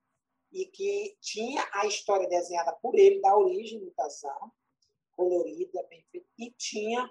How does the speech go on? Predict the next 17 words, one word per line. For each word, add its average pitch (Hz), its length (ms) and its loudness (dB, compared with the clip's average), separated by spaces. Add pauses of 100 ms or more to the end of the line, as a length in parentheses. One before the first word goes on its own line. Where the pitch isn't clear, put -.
(400)
tipo, 233 420 -6
um 214 800 0
documentário 226 800 4
escrito 214 680 -8
da 214 200 4
vida 202 220 -4
do - 160 -20
cara, 175 460 4
com 175 200 -14
desenhos 175 520 -2
dele, 160 480 -4
sabe, 165 440 -4
que - 140 -16
me 180 60 -16
influenciaram 180 500 -6
pra 185 100 -8
caramba. - 320 -4